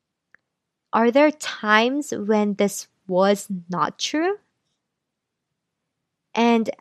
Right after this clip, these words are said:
ask yourself, "Is this actually a fact, or is it just my thoughts and emotions?" You know? Oh, 'cause, like, asking yourself these questions will start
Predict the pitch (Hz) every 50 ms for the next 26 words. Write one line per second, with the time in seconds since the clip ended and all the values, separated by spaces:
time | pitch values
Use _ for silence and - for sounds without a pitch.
0 | - - _ - 233 262 - - 330 285 - 240 214 202 - - - - 123 233
1 | 214 202 - 262 277 269 - - - - _ _ _ - 214 226 - - - -
2 | 302 302 302 277 233 202 _ _ _ _ - - 214 208 233 277 320 - _ -
3 | - - - _ _ _ _ _ _ _ _ _ _ - - 214 214 196 - 226
4 | 220 - 294 294 302 - 285 262 - - - 220 208 202 - - 208 196 202 202
5 | - - 208 190 180 180 175 170 175 180 180 - - - - - - - - _
6 | _ _ _ _ _ - 233 226 226 240 262 262 _ - - - _ _ - 311
7 | 311 277 233 - 254 240 - 233 226 214 - - - 226 247 - - 339 330 285
8 | 262 240 - - 226 214 196 - 208 202 196 - - - - 196 196 - - -
9 | 254 262 277 262 - 214 240 247 240 240 - - 247 262 277 269